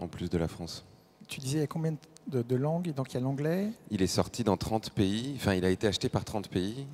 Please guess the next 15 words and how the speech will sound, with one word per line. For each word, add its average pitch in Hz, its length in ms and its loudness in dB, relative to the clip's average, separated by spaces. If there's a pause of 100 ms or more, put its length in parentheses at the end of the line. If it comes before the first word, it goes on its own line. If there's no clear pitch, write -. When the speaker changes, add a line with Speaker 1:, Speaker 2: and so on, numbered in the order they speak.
Speaker 1:
euh, 80 480 4
et 76 60 -2
ça 82 160 -2
sort 92 260 4
petit - 260 -2
à 92 40 6
petit. 107 280 -6 (1400)
Et 101 240 6
le 92 140 8
nombre 98 220 2
de 92 80 6
langues, 101 180 4
je 95 60 2
sais - 140 0
pas, 95 220 2